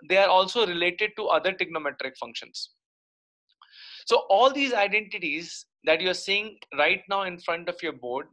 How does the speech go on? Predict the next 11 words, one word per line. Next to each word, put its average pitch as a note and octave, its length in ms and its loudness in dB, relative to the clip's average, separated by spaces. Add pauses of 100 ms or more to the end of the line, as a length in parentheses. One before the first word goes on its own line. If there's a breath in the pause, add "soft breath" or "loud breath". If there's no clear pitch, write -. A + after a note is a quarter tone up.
they E3+ 60 0
have F3+ 140 2
all F#3+ 220 4
come F#3+ 260 -4
from F3 340 -4
the E3 280 -8 (500 loud breath)
graph E3+ 420 4 (140)
of E3 280 4
these E3 240 -6
trigonometric C#3+ 600 -6 (380)
functions. D#3+ 640 -4